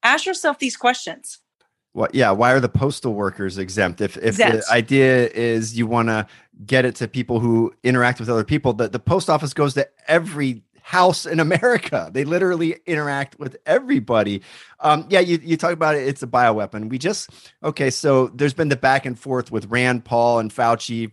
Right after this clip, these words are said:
Speaker 2: through this whole thing, and Fauci denied the N I H involvement in gain of function research forever.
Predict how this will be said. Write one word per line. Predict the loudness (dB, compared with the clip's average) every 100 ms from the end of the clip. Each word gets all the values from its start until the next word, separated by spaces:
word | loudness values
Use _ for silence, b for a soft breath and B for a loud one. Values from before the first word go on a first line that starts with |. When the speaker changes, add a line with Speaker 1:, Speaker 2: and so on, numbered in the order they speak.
| _
Speaker 2:
through | -10 -6
this | -2
whole | 2 0
thing, | 2 0 0 -2 B B _
and | -4 -2
Fauci | 2 2 2 -2 -4
denied | -2 0 2 2 2 0 -2
the | -4 -4
N | -2 -2
I | 0
H | 0 -2 -2 -6
involvement | -2 0 0 -2 -6
in |
gain | -6 -4 -4
of | -4
function | -4 -4 -6 -4
research | -4 -4 -6
forever. | -2 -2 2 2 4 4 2